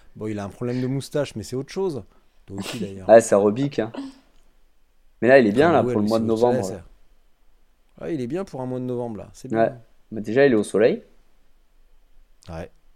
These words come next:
Speaker 1: Ouais.
Speaker 2: Donc,
Speaker 1: Ouais.
Speaker 2: euh, d'ailleurs, ça a l'air pas mal, hein, cette course, hein.
Speaker 1: Hmm.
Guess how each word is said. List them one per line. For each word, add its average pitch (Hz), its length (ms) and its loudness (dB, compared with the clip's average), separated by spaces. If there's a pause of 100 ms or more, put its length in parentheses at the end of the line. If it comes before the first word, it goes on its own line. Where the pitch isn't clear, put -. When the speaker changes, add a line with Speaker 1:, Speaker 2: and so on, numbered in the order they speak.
(800)
Speaker 1:
Ouais. - 180 -20 (960)
Speaker 2:
Donc, 98 260 -6
Speaker 1:
Ouais. 85 100 -8
Speaker 2:
euh, 95 300 0 (540)
d'ailleurs, 151 160 2
ça 120 100 -6
a 98 40 0
l'air - 140 -2
pas 131 120 4
mal, 139 180 0
hein, 113 140 -6
cette - 180 -16
course, - 300 -10
hein. 110 100 -12 (1900)
Speaker 1:
Hmm. 92 120 -12